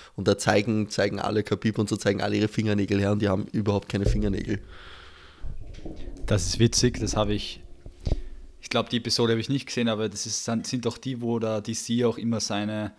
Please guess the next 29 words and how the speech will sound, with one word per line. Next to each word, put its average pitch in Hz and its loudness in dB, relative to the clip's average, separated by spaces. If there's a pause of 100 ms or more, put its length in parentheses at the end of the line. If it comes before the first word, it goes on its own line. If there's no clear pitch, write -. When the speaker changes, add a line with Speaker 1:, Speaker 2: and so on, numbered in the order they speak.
(220)
Speaker 2:
seine 104 -4
Ringer, 120 -4 (460)
ähm, 104 -2 (600)
quasi 107 -4
Prodigies 107 -2
mit 110 -4
ins 104 -6
Training 107 0
nimmt 107 -2
und 95 -8
die 104 -6
dann 101 -4
quasi 101 -4
mit 104 0
dem 101 -2
Khabib 107 -8
ein, 92 -2
zwei - -4
Runden 113 -2
machen 107 -2
und 104 -4
alle 101 -2
gesmashed 101 -4
werden. 104 0
Das 101 -6
sind 104 -4
diese 104 -4
k-, - -16
so 98 -6